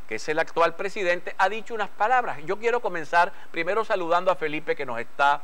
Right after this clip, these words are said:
atendiendo vía Zoom. Felipe, ¿cómo está usted?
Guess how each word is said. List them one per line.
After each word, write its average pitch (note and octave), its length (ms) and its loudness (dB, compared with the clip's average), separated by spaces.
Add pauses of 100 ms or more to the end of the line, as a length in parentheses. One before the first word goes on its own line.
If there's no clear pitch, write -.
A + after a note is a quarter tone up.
(220)
atendiendo C#3+ 580 -2
vía C#3 240 2
Zoom. D3+ 240 0 (200)
Felipe, G3+ 380 0
¿cómo G#3+ 200 4
está G3+ 160 4
usted? G3 280 4